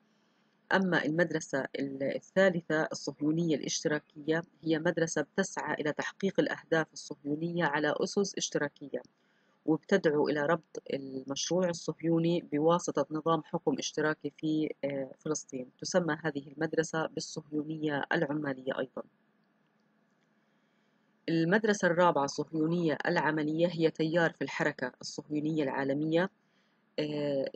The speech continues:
دعت إلى ضرورة تنظيم هجرة يهودية مكثفة إلى فلسطين، وتنظيم الاستيطان اليهودي فيها، وإقامة المؤسسات اليهودية بدون، آه، ما تنتظر تصريح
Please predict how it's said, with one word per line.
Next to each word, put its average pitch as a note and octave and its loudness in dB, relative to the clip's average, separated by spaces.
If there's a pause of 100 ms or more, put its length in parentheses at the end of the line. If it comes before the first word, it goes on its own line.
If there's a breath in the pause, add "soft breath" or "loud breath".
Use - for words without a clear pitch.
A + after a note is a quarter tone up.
دعت D3 6
إلى D#3 2
ضرورة F3 4 (120)
تنظيم D3 -2 (240)
هجرة D#3+ 2
يهودية D3 0
مكثفة D3 -4
إلى D3+ 0
فلسطين، F3 0
وتنظيم F3 4
الاستيطان D#3+ 0
اليهودي C#3+ -2
فيها، E3+ -2
وإقامة D#3+ 2 (200)
المؤسسات C#3+ -2
اليهودية D3+ 0 (640 soft breath)
بدون، G3 4 (200)
آه، C#3 -2
ما D#3 -2
تنتظر D#3 2 (220)
تصريح E3 -2